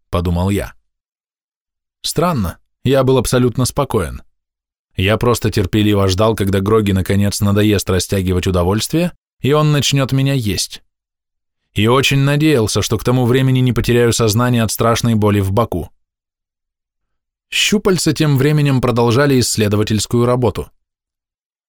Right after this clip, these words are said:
Окровавленный отросток скользнул по моему обнажившемуся плечу и начал медленно двигаться по внутренней части руки, по-видимому, отыскивая вену.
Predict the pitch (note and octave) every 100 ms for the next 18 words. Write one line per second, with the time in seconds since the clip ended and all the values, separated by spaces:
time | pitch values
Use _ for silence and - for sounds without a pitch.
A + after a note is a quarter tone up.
0 | _ G2 F#2 G#2+ A2 A2 G#2+ G#2+ G#2 B2
1 | B2 A#2 - A2 G2+ G#2 B2 A2 G#2+ G#2+
2 | G#2+ G2 G#2 G2+ A2 G#2+ G2+ G2 - F2+
3 | - F3 - _ _ _ _ B2 G3 -
4 | F3 B2+ C#3 D3 C3 B2+ A#2 C#3+ C#3 -
5 | A2 A2+ A#2+ C3 A#2 A2 G#2 A2+ G#2+ -
6 | F#2+ F#2+ F3+ - _ _ _ C#3 C#3 C3+
7 | C3+ C3 B2 B2 A2+ C3 B2+ C#3+ D3 A#2
8 | D2+ -